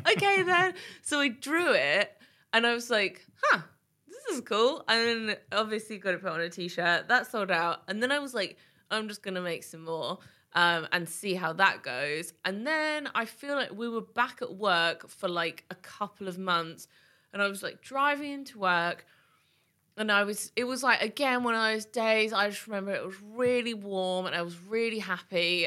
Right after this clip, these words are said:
Speaker 2: and I was just like, "I'm gonna make a fucking clothing company.
Speaker 1: Yes.
Speaker 2: And I'm gonna call it Sweet Peaches." I just remember, like,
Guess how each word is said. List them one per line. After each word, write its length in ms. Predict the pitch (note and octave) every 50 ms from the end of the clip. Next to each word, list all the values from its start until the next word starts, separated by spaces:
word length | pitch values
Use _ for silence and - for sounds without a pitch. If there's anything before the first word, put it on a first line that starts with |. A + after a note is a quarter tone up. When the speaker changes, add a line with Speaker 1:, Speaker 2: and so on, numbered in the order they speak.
| - -
Speaker 2:
and 140 | - F#3 F#3
I 100 | F#3 F#3+
was 100 | F#3 F#3 F#3
just 300 | - G3 F#3 F#3 - F#3+
like, 280 | F3+ E3+ D#3+ D3+ - _ _ _ _ _ _ _ _ _ -
"I'm 380 | - B3 G#4 D5 D#5 D5 A4+ A#3+ -
gonna 300 | - G3 F#3+ F#3 F3+ F3+
make 400 | F3+ F#3 G3+ G#3+ A3+ A3 - -
a 60 | E3 D3+
fucking 560 | - - - - A4 A#4 A#4 - A#4+ A#4 A#4 -
clothing 560 | - - C4+ A#3+ A3 G3+ F#3+ F3+ F#3 F3+ F3
company. 720 | - - F#3+ F#3 E3+ F3 F#3+ F3+ E3 E3+ E3+ E3+ E3+ F3 - _ -
Speaker 1:
Yes. 220 | - F#2 G#2 A#2 A#2+
Speaker 2:
And 80 | - B3
I'm 280 | B4 D5+ F5 E5+ D#5 B4 -
gonna 300 | A4 B4 B4 A4+ - -
call 280 | - - G4 G4 G4 G4
it 180 | E4 B3+ - -
Sweet 580 | - - - - C#4 F#4 A#4+ A#4+ D#4 - -
Peaches." 580 | - - D4+ C#4+ A3 - - - G3+ G3+ G3 G3+
I 100 | A#3+ B3+
just 240 | B3+ D4 C4+ B3+ -
remember, 420 | - F4 D#4+ D#4 E4 D#4+ C#4 C#4 A#3+
like, 300 | A#3 A3+ A3+ G3+ -